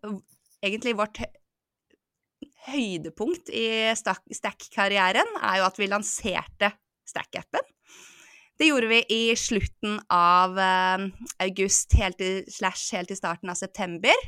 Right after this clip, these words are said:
Og det var jo noe vi hadde jobbet mot da i to år. Så, eller, altså, to år helt fra vi startet med de første tankene om Stack, da. Så på en måte så gikk det jo veldig raskt.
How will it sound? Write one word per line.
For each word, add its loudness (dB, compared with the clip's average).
Og 8
det 6
var 6
jo 0
noe 0
vi 2
hadde 2
jobbet -6
mot -6
da -4
i -6
to -8
år. 2
Så, -4
eller, -4
altså, -2
to -8
år -2
helt -6
fra -2
vi -8
startet -4
med -6
de -6
første -6
tankene -8
om -8
Stack, -2
da. 4
Så -8
på -2
en 0
måte -8
så -8
gikk -10
det -6
jo -6
veldig -2
raskt. -4